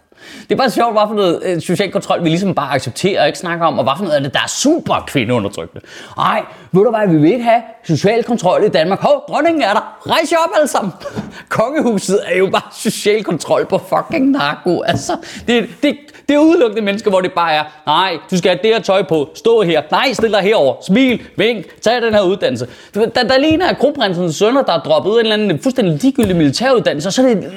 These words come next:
offentlig <laughs> samtale omkring, "Åh nej, åh nej, så får prinsen ikke en, øh, så får han jo ikke sådan en, øh, løjtnant, oberst, sergeantuddannelse, eller hvad fanden det er, han skal bruge.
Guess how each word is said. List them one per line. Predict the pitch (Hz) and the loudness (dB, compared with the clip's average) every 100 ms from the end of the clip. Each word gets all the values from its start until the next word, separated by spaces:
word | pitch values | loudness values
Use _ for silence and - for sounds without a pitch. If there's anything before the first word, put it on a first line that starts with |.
| - | -8
offentlig | - 233 277 220 190 | -2 2 4 4 0
<laughs> | - | 0
samtale | 196 185 294 233 185 180 | 0 0 -2 0 0 -2
omkring, | 139 190 185 - - - - | -2 -2 -4 -10 -20 -12 -2
"Åh | 110 175 208 | 0 2 2
nej, | 180 143 156 123 - - _ _ _ _ _ - | 2 2 0 -2 -6 -14 _ _ _ _ _ -6
åh | 143 | -2
nej, | 180 151 175 165 - - - | 0 2 2 2 -2 -14 -10
så | - 156 | -6 -6
får | - 202 | -2 -2
prinsen | 190 - 214 226 - 151 | 0 -2 0 -2 -2 -2
ikke | 156 160 | 0 0
en, | 143 131 | 0 0
øh, | 120 120 - - - | 0 -2 -6 -18 -6
så | 175 | -4
får | - | -2
han | 170 | -2
jo | 143 | 0
ikke | 170 170 | -2 -2
sådan | 170 131 | -2 -2
en, | 120 | -2
øh, | 113 113 | -4 -4
løjtnant, | 107 123 135 131 127 | -2 -4 -4 -4 -4
oberst, | 127 113 117 107 - - | -6 -4 -2 -4 -6 -8
sergeantuddannelse, | 143 113 185 240 175 127 123 131 123 | -6 -2 0 2 0 0 0 -2 -2
eller | 123 120 | -2 -4
hvad | 117 | -4
fanden | - 156 | -2 0
det | |
er, | 147 | 0
han | 147 | 0
skal | 123 | -2
bruge. | 123 147 | 0 0